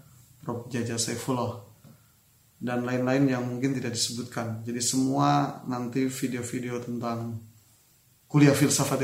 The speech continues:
ilmu saya itu berasal dari inspirasi buku dan guru-guru saya yang telah disebutkan tadi. Nah, eh, tentang filsafat, ya, saya kira kita sering kali, eh, apa namanya,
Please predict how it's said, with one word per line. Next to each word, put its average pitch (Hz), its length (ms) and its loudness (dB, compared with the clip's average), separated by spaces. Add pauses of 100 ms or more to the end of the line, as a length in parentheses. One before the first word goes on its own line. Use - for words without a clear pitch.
ilmu 127 160 4
saya 135 320 4
itu 127 240 -2
berasal 123 480 -2
dari 113 320 -4
inspirasi 120 960 -4 (400)
buku 120 480 -2
dan 117 160 -2
guru-guru 110 400 -4
saya 110 400 -4 (880)
yang 117 160 -2
telah 113 160 -2
disebutkan 113 640 -4
tadi. 104 240 -6 (1300)
Nah, 139 240 6
eh, 151 580 6 (1080)
tentang 156 320 6
filsafat, 156 560 6
ya, 135 160 0
saya - 240 -2
kira - 180 -2 (220)
kita 170 160 0
sering 165 400 6
kali, 135 640 4
eh, 127 480 -2
apa 139 240 0
namanya, 135 720 2